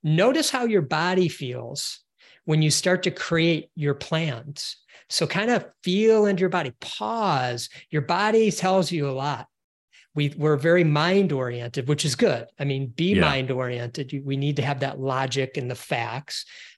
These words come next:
Speaker 1: but also tap into your heart and tap into your gut, your intuition, and notice what it's telling you.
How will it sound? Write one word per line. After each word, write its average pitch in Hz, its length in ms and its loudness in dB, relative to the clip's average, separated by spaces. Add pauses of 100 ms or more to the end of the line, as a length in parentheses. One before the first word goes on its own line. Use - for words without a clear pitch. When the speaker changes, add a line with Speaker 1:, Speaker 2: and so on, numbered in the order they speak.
Speaker 1:
but 147 120 0
also 190 360 0
tap - 420 -4
into 311 220 -2
your 185 160 0
heart 156 680 -4 (280)
and 143 120 -4
tap 185 280 -4
into 202 180 -2
your 175 120 2
gut, 185 300 -2
your 156 120 -2
intuition, 185 960 0 (480)
and 156 300 2
notice 185 680 2
what 151 180 -2
it's 131 220 -6
telling 175 420 0
you. 123 280 -8